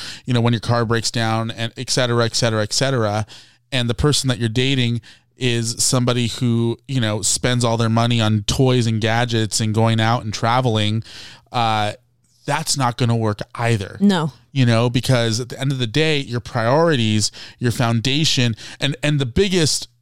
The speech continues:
Speaker 1: fight in relationships always comes back down to finances.
Speaker 2: Yeah.
Speaker 1: You know, that's, it's the number one cause
Speaker 2: Well,
Speaker 1: for divorce.
Speaker 2: yeah, yeah,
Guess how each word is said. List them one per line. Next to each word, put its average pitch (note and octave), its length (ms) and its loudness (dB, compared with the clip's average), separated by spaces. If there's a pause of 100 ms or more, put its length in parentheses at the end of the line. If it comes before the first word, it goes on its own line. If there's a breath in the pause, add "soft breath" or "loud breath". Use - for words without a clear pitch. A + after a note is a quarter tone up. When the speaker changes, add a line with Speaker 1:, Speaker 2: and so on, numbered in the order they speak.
(100)
Speaker 1:
fight F#3 460 -2 (320)
in D3+ 380 2
relationships C3+ 800 0 (100)
always D3 260 4
comes C3+ 200 0
back A#2+ 200 -2
down A2+ 200 0
to G#2+ 60 0
finances. G#2+ 840 -2
Speaker 2:
Yeah. F#3 240 0 (160)
Speaker 1:
You A#2+ 160 -2
know, A2 160 4
that's, B2 180 -2
it's C3 280 -4
the C3+ 60 0
number C#3 200 2
one C#3 140 2
cause B2 240 4
Speaker 2:
Well, C#4 120 4
Speaker 1:
for A#2+ 60 -2
divorce. - 520 -4 (240)
Speaker 2:
yeah, D4 500 2
yeah, F#4+ 500 2